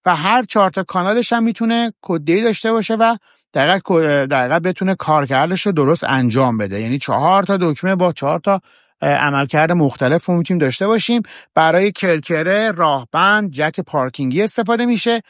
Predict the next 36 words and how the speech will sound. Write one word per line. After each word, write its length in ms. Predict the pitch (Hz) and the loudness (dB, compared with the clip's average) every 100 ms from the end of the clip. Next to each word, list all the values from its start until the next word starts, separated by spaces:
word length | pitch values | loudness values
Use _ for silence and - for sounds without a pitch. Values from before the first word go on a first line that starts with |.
| _ _ _ _ | _ _ _ _
و 320 | 131 185 214 214 | 0 4 4 2
در 140 | 165 | 0
حقیقت 460 | 139 123 139 196 - _ _ 127 | 0 0 0 0 -2 _ _ -2
بدنش 480 | 143 139 135 170 - | -2 0 -2 -2 -2
هم 100 | 214 | 0
بدنش 360 | 180 131 151 185 | 0 0 -2 -6
پلاستیکه، 760 | - 160 135 127 - 196 - 226 | -2 0 0 -4 -6 -8 -4 -2
دکمه‌اش 380 | 175 151 139 160 | -2 -4 -6 -6
دکمه‌های 320 | 165 147 147 165 | -6 -4 -2 0
نرمی، 520 | 156 160 175 185 180 | 2 2 2 0 -2
خیلی 200 | 165 165 | -2 -2
خوبه، 480 | - 170 180 196 185 - _ | -4 -4 0 0 0 -10 _
دکمه‌اش 280 | 147 131 151 | -4 0 0
به 120 | 156 | 2
راحتی 260 | 143 123 - | 2 2 -2
خراب 400 | - 127 143 139 | 0 2 2 0
نمیشه، 600 | 151 214 226 - 208 196 _ _ _ | -2 0 -2 0 0 0 _ _ _
نمیشکنه 800 | 143 202 247 - 226 220 220 214 _ _ - | -2 2 2 0 0 2 0 -4 _ _ -2
و 100 | 156 | 0
باتریش 420 | 160 143 202 185 | 2 0 -2 -2
هم 140 | 214 | 0
بیست 220 | 175 139 151 | 0 -2 -6
و 40 | |
سه 160 | 127 147 | -4 -4
ایه 400 | 143 160 135 123 | 0 0 0 0
که 120 | 202 | 2
حداقل 420 | 226 220 214 214 | 2 2 2 2
تو 120 | 180 | 0
شرایط 440 | 170 160 156 151 170 | -2 0 0 -2 -4
عادی 560 | - 156 147 214 262 - _ _ | -2 -2 -2 -4 -6 -8 _ _
دو 140 | 247 | -4
سال 220 | 247 226 208 | 0 0 4
براتون 340 | 170 175 202 | 2 2 -2
باتریش 320 | 160 135 180 | -2 -2 -10
کار 340 | - 156 160 165 | -2 2 4 2
می‌کنه. 580 | 135 107 107 98 110 | -4 -6 -10 -10 -12